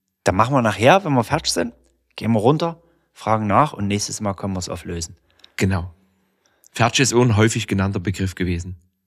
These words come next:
Speaker 1: Hab ich grad Fertsch gesagt?
Speaker 2: Na klar.
Speaker 1: Ja, siehste? Kommt einfach aus mir raus.
Speaker 2: Ja, ja, ja.
Speaker 1: Man sagt ja auch Fertsch, wenn man Fertsch auf dem Docht ist.
Speaker 2: Mhm.
Speaker 1: Weißt du, wenn man risch Fertsch ist, wenn man groggy ist. Groggy kommt vom Boxen.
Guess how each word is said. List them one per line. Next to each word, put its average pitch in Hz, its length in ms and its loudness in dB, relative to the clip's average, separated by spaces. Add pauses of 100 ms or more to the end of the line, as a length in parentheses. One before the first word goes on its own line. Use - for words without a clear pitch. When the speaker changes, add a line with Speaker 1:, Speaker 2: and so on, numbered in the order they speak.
Speaker 1:
Hab 98 140 4
ich 104 80 2
grad - 160 2
Fertsch - 300 -2
gesagt? 120 400 0
Speaker 2:
Na 104 80 2
klar. 117 340 0
Speaker 1:
Ja, 98 360 2
siehste? 107 400 -2 (140)
Kommt 98 200 -4
einfach 110 260 0
aus 135 180 2
mir 147 100 2
raus. 104 300 2
Speaker 2:
Ja, 143 260 4 (140)
ja, 123 80 0
ja. 170 200 0 (340)
Speaker 1:
Man 101 180 2
sagt 98 280 0
ja 160 80 6
auch 151 100 2
Fertsch, - 520 0 (300)
wenn 104 140 0
man 104 320 0 (520)
Fertsch - 360 0
auf 104 140 -2
dem 98 120 -6
Docht - 300 0
ist. - 320 -8 (640)
Speaker 2:
Mhm. 113 140 4
Speaker 1:
Weißt 107 180 2
du, 131 120 4
wenn 98 100 0
man 92 240 -2
risch - 360 4
Fertsch - 380 -2
ist, 92 320 -12 (280)
wenn 98 120 -2
man 98 260 -2 (360)
groggy 143 420 4
ist. 90 280 -6 (460)
Groggy 120 300 2
kommt 120 200 -2
vom 104 160 -4
Boxen. 87 440 -2